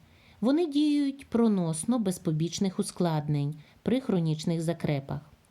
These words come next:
Льонок звичайний — рослина малотоксична, але при вживанні у великих отруйних дозах він може викликати судоми, задишку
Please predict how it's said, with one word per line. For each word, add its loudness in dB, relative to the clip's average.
Льонок 2
звичайний — 0
рослина 2
малотоксична, 0
але 2
при 0
вживанні 0
у 2
великих 2
отруйних 2
дозах 0
він 4
може 2
викликати 0
судоми, 0
задишку 0